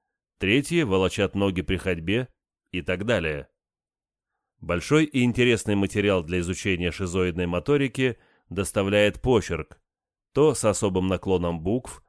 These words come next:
то со своеобразным их начертанием, со склонностью ко всевозможным завиткам, с неравномерностью отдельных букв и так далее. Обращает на себя внимание и речь больных, начиная с таких внешних её моментов,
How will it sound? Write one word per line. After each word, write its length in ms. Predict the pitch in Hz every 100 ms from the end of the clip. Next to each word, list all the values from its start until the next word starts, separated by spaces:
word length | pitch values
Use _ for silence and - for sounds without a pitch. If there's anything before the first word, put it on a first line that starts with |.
| _ _ _
то 160 | 135
со 140 | 131 107
своеобразным 680 | - 92 90 92 98 87 95
их 280 | - 98 -
начертанием, 840 | 92 98 85 - 85 92 110 117 - _ _ _
со 180 | - 101
склонностью 800 | - 95 98 98 87 - 95
ко 160 | 87 101
всевозможным 640 | 92 101 98 92 98 92
завиткам, 720 | 90 90 87 - 90 95 110 - _ _ _
с 140 | - 113
неравномерностью 840 | 113 110 117 117 139 120 - 110
отдельных 480 | 101 95 107 98 87
букв 380 | 80 117 - -
и 80 | 92
так 240 | 87 101
далее. 460 | 110 92 78 76 69 _ _ _ _ _ _ _ _ _ _
Обращает 640 | 87 85 98 - 117 110
на 80 | 101
себя 300 | - 98 95
внимание 540 | 90 101 123 123 117
и 300 | - 127 117
речь 280 | 104 110 87
больных, 520 | 87 95 104 143 - - _ _
начиная 500 | - 104 - 117 120
с 60 | 107
таких 380 | 110 - 123 92
внешних 400 | 110 101 98 80
её 180 | 92 90
моментов, 540 | 92 123 131 131 -